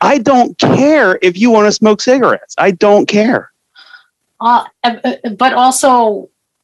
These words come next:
Speaker 2: uh, m-, maybe "quote unquote" big tobacco, maybe the onus needs to be on them to, like, put more back into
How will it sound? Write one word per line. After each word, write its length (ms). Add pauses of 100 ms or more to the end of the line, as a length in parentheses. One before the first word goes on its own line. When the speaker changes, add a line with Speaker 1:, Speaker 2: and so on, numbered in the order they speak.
(560)
Speaker 2:
uh, 80 (120)
m-, 240
maybe 920 (240)
"quote 240
unquote" 500
big 260
tobacco, 1000
maybe 320
the 120
onus 380
needs 220
to 100
be 360
on 240
them 540
to, 160
like, 220 (440)
put 240
more 260
back 440 (1300)
into 500